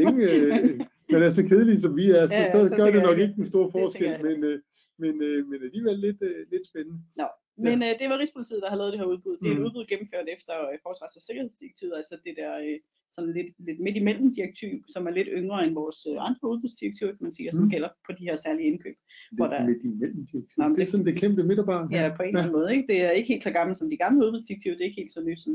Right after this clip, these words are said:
Speaker 2: de nye, så, så det er sådan på den måde midt imellem. Bum
Speaker 1: Ja,
Speaker 2: der.
Speaker 1: den er modtaget.
Speaker 2: Øh,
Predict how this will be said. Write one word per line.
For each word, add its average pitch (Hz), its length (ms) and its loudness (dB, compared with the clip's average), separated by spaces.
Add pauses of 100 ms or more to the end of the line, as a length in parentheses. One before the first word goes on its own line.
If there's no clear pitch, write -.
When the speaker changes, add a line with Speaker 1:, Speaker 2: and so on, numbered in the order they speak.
(100)
Speaker 2:
de 156 40 -18 (100)
nye, 240 200 2
så, 190 60 -12 (200)
så 185 60 -4 (100)
det 226 140 0
er 196 120 2
sådan 160 320 -6 (200)
på 349 120 -10
den 294 120 -2
måde 294 140 0
midt 254 120 -8
imellem. - 280 -8 (800)
Bum 240 240 4
Speaker 1:
Ja, 247 60 2
Speaker 2:
der. - 140 0
Speaker 1:
den 226 120 4
er 196 160 4
modtaget. 190 320 2 (160)
Speaker 2:
Øh, 220 320 4